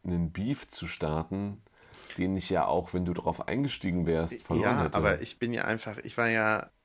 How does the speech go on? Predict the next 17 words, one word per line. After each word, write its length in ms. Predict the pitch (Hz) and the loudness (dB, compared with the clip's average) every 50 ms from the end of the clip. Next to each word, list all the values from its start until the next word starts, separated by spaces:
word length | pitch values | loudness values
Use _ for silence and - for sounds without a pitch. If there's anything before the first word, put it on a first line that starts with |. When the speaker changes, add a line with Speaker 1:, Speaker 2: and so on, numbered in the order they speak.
| - - _ _ _ - 139 - | -20 -20 _ _ _ -18 -8 -4
Speaker 2:
bin 140 | - 117 117 | -4 -2 0
ja 140 | 113 101 101 | 0 0 0
durch 240 | - - 110 101 | 0 -2 -2 -2
den 220 | - 113 107 104 98 | 0 -2 -2 -2 -2
Beefträger, 600 | - 117 135 143 - - - 143 139 147 143 135 | -4 -4 -4 -4 -6 -4 -2 0 0 2 0 0
bin 120 | - 120 113 | -2 -2 -2
ich 60 | 113 | 0
ja 100 | 113 78 | 2 2
einiges 360 | 101 107 117 120 117 107 - | 4 2 2 0 -4 -4 -6
gewöhnt 420 | - 110 95 101 113 143 160 - - | -6 -4 -2 0 0 0 -2 -2 -2
an, 300 | 117 127 127 127 127 - | -2 -2 -2 -4 -4 -4
äh, 320 | - 120 113 117 117 117 - | -2 0 0 2 2 0 -2
äh, 580 | - - - - - - - - 135 151 170 | -4 -6 -6 -4 -2 -2 -2 -4 -4 -8 -8
digitalen 600 | 147 - 117 113 117 - - 120 107 117 120 90 | -8 -6 -6 -6 -6 -4 0 2 2 2 2 2
Speaker 1:
Ja. 160 | 90 87 87 | 2 2 2
Speaker 2:
Beef 140 | 87 87 - | 0 0 -4
sozusagen 640 | - 131 127 - 135 127 131 127 131 139 147 160 | -6 -8 -8 -8 -6 -4 -2 -2 -2 -4 -6 -8